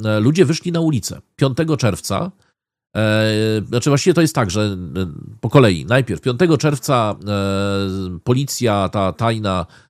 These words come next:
e, weszła do jego domu Chomeiniego w Qom, aresztowano go. E, i to w-, wywołało wyjście na,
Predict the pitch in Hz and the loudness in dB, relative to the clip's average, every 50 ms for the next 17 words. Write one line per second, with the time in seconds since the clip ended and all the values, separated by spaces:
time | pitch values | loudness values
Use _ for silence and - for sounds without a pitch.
0 | _ _ _ - 101 101 98 95 95 95 95 95 95 90 82 143 131 - 139 120 | _ _ _ -4 -2 0 0 0 0 0 0 -2 0 0 0 0 0 0 0 0
1 | 107 107 107 110 104 104 101 92 110 120 120 110 101 92 - - 110 107 104 104 | 0 2 0 2 0 0 0 2 0 0 0 0 -2 -4 -4 -4 -4 -4 -2 -4
2 | 98 101 113 120 110 110 92 - - - 92 92 110 127 135 - - 123 127 113 | -2 -2 -4 -2 -2 -2 -4 -4 -6 -6 -4 -4 -2 -4 -4 -2 -2 0 0 0
3 | - - 117 107 110 101 87 87 82 90 90 90 92 185 - _ _ _ _ _ | 0 0 0 2 0 0 -2 -4 -4 -4 -4 -4 -4 -6 -10 _ _ _ _ _
4 | _ _ _ _ _ _ - 107 104 101 117 - 190 214 233 - - - - - | _ _ _ _ _ _ -2 -2 0 0 2 4 4 4 4 2 -4 -10 -12 -8
5 | - - 120 113 107 160 185 170 156 131 120 120 127 139 139 139 135 127 117 101 | -2 0 0 4 4 4 4 4 4 6 6 6 4 4 4 4 4 4 4 4
6 | 104 135 165 160 - - 156 143 139 131 110 104 113 117 120 123 123 107 | 4 4 2 2 -2 -2 -2 -2 0 0 0 0 2 2 2 2 0 0